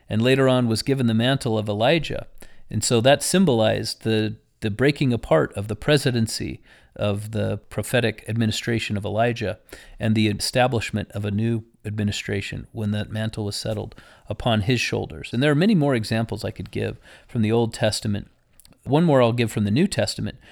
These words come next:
When Christ was crucified and he gave up the ghost, the, the veil of the temple at that hour was rent in two pieces. It split from the top to the bottom.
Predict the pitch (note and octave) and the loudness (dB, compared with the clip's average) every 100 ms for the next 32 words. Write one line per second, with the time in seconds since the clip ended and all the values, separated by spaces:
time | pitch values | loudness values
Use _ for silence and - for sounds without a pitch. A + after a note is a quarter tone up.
0 | - _ A#2 A2 - F#3+ A#3 - - - | -20 _ -2 -2 4 6 6 0 -8 -18
1 | _ _ A#2+ A2+ A2 A2 - - _ _ | _ _ -2 0 0 -2 -6 -12 _ _
2 | - G3+ - - A2+ - - A2 B2 A#2+ | 2 2 2 0 0 0 -2 0 0 0
3 | C#3 D3+ - G#2+ A#2+ D3+ - - - - | 0 0 -2 0 2 2 0 -6 -12 -20
4 | - - - A2+ G#2 - A#2+ G#2+ G#2 A2 | -20 -18 -2 0 0 -6 -4 -4 -2 2
5 | C3+ F#3 F#3+ B2 A2 G#2+ - G3 G#3+ G2 | 4 4 2 -2 -4 -6 -2 -2 0 -2
6 | G#2 - - _ - A2 - C3 - B2+ | -8 -12 -20 _ -6 -2 4 4 4 4
7 | D#3 G#2+ A2+ - _ _ A#2 A2+ G#2 G2+ | 4 4 0 -6 _ _ 2 2 2 4
8 | E3+ F3 - - _ _ _ _ - A2 | 4 2 -4 -18 _ _ _ _ -2 0
9 | - E3 D3+ D#3+ D3 - - - - G#2 | 2 0 2 0 0 -2 -8 -10 -8 -6
10 | - - - F#3 - - A2 G#2 - D3+ | -4 -6 -2 0 -2 -4 -4 -4 -2 -2
11 | C#3+ - A#2 G#2+ A2+ A#2 A2 | -2 -4 -6 2 4 4 0